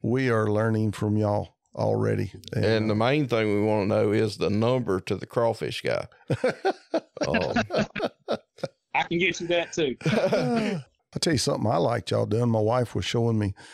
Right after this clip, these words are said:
Speaker 1: how that y'all asked who was coming and the response y'all have had and the pictures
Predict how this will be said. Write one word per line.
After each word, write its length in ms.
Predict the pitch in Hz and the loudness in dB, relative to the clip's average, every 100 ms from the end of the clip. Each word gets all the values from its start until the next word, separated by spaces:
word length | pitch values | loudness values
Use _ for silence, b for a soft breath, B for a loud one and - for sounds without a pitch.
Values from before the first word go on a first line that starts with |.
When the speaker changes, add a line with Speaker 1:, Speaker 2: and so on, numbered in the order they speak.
| B | B
Speaker 1:
how 320 | - 117 120 110 | -2 2 2 2
that 240 | 104 - | 0 0
y'all 500 | 113 107 107 104 101 | 0 2 2 0 0
asked 340 | 104 107 104 - | 0 2 0 0
who 180 | 127 | 0
was 220 | 131 104 - | 2 0 -2
coming 440 | - 156 110 104 B B B B - | 0 0 0 -2 B B B B -4
and 520 | 107 104 101 104 107 | 0 2 2 -2 -2
the 100 | 104 | -2
response 580 | 98 - - 135 - - | 0 -2 0 0 0 -2
y'all 160 | 104 | -2
have 120 | 104 - | -2 -2
had 300 | 104 113 104 | 0 2 2
and 140 | 92 | 0
the 80 | 95 | -2
pictures 640 | - 170 - 107 98 - | -2 -4 -2 -4 -2 -4